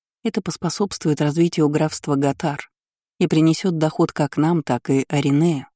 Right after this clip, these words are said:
Регулировали процесс перемещения и отправляли путешественников служители. Мужчины в темно-фиолетовой форме и головных уборах, напоминающих фуражки. Они же брали деньги с желающих совершить переход.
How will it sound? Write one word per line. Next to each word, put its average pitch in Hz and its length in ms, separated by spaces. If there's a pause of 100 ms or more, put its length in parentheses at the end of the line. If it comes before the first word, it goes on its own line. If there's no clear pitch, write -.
(1200)
Регулировали 202 600
процесс - 460
перемещения 170 720
и - 20
отправляли 151 480
путешественников 165 880
служители. 165 640 (640)
Мужчины 151 440
в - 40
темно-фиолетовой 139 800
форме 196 420
и - 20
головных 143 500
уборах, 180 420
напоминающих 156 720
фуражки. - 640 (760)
Они 233 200
же 214 100
брали 190 300
деньги 156 400
с 143 60
желающих 151 500
совершить 139 500
переход. 147 460